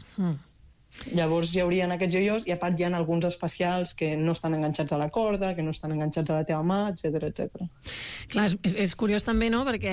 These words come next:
Speaker 1: el que per tu era una afició, deies que vas començar amb tot, amb dotze anys, suposo que hi va haver un dia que vas dir, "Ostres, a mi això m'agradaria fer carrera, no?", i arribar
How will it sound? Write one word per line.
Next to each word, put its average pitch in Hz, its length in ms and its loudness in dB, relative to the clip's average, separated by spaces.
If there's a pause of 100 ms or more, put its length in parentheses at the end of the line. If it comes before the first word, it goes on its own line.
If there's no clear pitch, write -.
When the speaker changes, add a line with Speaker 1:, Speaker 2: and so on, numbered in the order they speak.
Speaker 1:
el 180 320 0
que 175 160 -2
per 185 100 0
tu 202 140 2
era 208 80 4
una 220 80 4
afició, 233 400 4
deies 202 240 0
que 202 160 0
vas 190 160 0
començar 220 400 2
amb 190 80 -2
tot, 226 160 0
amb 208 160 2
dotze 208 240 2
anys, 220 160 -2
suposo 220 320 0
que 220 80 2
hi 214 60 4
va - 20 2
haver 214 160 2
un 208 80 4
dia 240 160 2
que 247 80 0
vas 202 160 2
dir, 190 160 4
"Ostres, 240 240 0
a - 20 4
mi 196 140 4
això 214 160 2
m'agradaria 214 580 4
fer 208 140 -2
carrera, 196 640 0
no?", 220 180 2
i 277 140 2
arribar 208 320 4